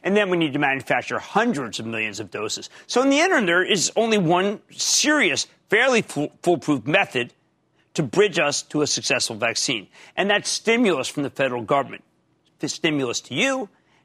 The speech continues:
to the business you work for, or the business you own. However, this market's attitude isn't totally binary. On days when we get good vaccine news like today, you know exactly what will rally now.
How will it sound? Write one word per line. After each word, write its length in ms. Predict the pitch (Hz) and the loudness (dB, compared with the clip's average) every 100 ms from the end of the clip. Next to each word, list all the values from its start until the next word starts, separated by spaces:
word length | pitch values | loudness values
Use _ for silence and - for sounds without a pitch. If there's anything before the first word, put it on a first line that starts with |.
| _ | _
to 100 | 120 | -10
the 160 | 107 107 | -8 -12
business 520 | - 208 185 196 - | 0 2 2 0 0
you 60 | |
work 300 | 143 226 240 | 2 2 0
for, 320 | 214 233 240 - _ _ _ _ | 2 2 2 -4 _ _ _ _
or 320 | 156 156 135 - _ | 2 2 0 -6 _
the 80 | 139 | -4
business 360 | 110 92 - | -2 -4 -2
you 140 | - 151 | 2 2
own. 180 | 123 - _ _ - - - | 0 -8 _ _ -18 -16 2
However, 280 | 254 277 269 | 4 6 4
this 160 | 262 | 2
market's 380 | 226 339 320 - | 2 4 4 4
attitude 380 | 180 165 170 131 | 2 2 0 0
isn't 240 | 123 - | -2 -4
totally 240 | 147 123 110 | -2 -2 -2
binary. 500 | - 107 110 90 - - - | 0 0 0 -4 -10 -12 0
On 100 | 196 | 4
days 240 | 262 294 | 4 4
when 120 | 302 | 4
we 40 | 247 | 4
get 180 | 208 - | 2 4
good 160 | 185 | 4
vaccine 420 | 139 151 - 170 | 4 0 2 2
news 200 | 170 185 | 2 2
like 140 | 160 147 | 0 0
today, 260 | 143 120 113 | -2 0 0
you 180 | 247 403 | 2 4
know 180 | 349 | 4
exactly 420 | 254 254 359 - 285 | 4 4 2 2 0
what 240 | 131 104 | 0 -6
will 100 | 107 | -8
rally 420 | 104 131 170 151 | 0 2 4 0
now. 280 | 131 107 | 0 -4